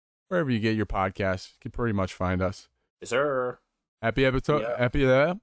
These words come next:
Speaker 1: happy episode twenty-six. Lord.
Speaker 2: Happy holidays.
Speaker 3: Happy holidays.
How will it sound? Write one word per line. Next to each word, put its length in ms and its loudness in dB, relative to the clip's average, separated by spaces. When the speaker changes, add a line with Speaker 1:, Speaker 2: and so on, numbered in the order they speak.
Speaker 1:
happy 220 2
episode 420 0
twenty-six. 600 0
Lord. 240 4
Speaker 2:
Happy 160 -8
holidays. 400 2
Speaker 3:
Happy 120 4
holidays. 460 0